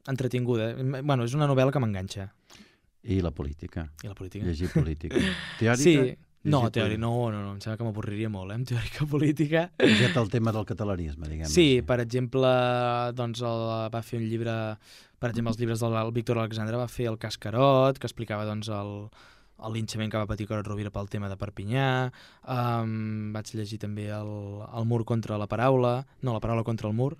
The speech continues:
Speaker 1: <laughs> també de Víctor Alexandre, doncs, que explica, doncs, eh, són unes cartes que ell, ell es carteja amb un, amb un espanyol de, de Madrid i,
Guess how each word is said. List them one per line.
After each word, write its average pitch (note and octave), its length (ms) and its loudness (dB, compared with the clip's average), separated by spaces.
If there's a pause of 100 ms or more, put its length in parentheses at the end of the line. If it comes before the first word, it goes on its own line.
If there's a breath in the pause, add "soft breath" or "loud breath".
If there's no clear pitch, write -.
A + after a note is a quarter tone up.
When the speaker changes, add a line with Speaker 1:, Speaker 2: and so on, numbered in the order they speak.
(100)
Speaker 1:
<laughs> C#3 120 -2
també A#2+ 160 -2
de A#2 80 2
Víctor A2+ 240 -2
Alexandre, A#2+ 540 -4 (580 loud breath)
doncs, - 180 -4
que - 60 -8
explica, A2+ 360 -4
doncs, G#2+ 280 -2
eh, G#2+ 560 -2
són A#2 240 -2
unes A2 160 -4
cartes A2 400 -4
que B2 80 -2 (240)
ell, G#2+ 440 0 (360 loud breath)
ell C#3 160 4
es C3+ 100 2
carteja C3+ 380 4
amb C3+ 80 2
un, B2+ 160 2
amb A#2+ 120 0
un B2 80 2
espanyol B2+ 560 0
de, A#2 120 0
de A2 160 0
Madrid C3+ 480 0 (640 soft breath)
i, B2 500 6